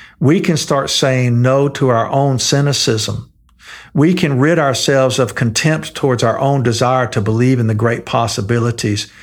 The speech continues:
We can actually say yes to our own heart's hopes, and we can walk in the courage of living it out loud.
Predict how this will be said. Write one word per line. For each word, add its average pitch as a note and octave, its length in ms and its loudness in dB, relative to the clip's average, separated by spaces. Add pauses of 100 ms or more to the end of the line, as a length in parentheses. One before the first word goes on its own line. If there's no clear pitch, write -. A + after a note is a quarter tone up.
(360)
We F3 180 4
can E3+ 180 0
actually C#3 400 -2
say B2 500 0
yes C3 720 0 (300)
to D#3 120 2
our C3 140 2
own C3 240 0
heart's C3+ 460 -2
hopes, C3+ 540 -2 (340)
and B2+ 240 2
we E3 180 4
can C#3 240 0
walk B2 340 0
in A#2+ 100 -2
the A2+ 100 -2
courage A#2 420 0
of A2 140 0
living A#2 240 2
it G#2+ 100 0
out G#2 220 0
loud. G2+ 440 -2